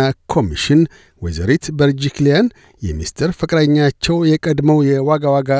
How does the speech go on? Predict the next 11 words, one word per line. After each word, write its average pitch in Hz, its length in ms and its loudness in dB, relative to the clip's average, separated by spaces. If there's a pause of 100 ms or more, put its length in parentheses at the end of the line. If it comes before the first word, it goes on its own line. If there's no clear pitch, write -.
(160)
ምክር 139 460 2
ቤት 139 240 0 (200)
አባልን 143 420 2 (200)
ፕሮጀክት 139 500 -2
በመደገፍ 127 600 -2 (520)
የሕዝብ 165 640 -4
አመኔታን 151 680 2
አጉድለው 135 500 0 (100)
እንደሆን 135 420 2 (400)
በመመርመር 135 760 0
ላይ 120 220 2